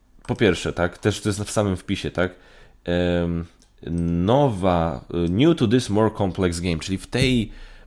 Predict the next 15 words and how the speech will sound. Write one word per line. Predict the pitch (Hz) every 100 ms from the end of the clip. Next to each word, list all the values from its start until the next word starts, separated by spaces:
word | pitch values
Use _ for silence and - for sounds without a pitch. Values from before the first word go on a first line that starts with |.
| - -
o-, | 104
bardziej | 92 127 165 120 123
skomplikowanej | - 110 - 98 92 76 67
grze, | 73 82 110 123 _
co | - 143
jest | 131 123
nowego? | 101 80 67 85 147 - - -
Na | 90
przykład | 85 - 135 127 127 -
sto | - 127 -
osiemdziesiąt | 117 110 90 98 98 87 - - -
trzy | - 98
karty | - 90 -
smoków. | - 85 78 -
No, | 87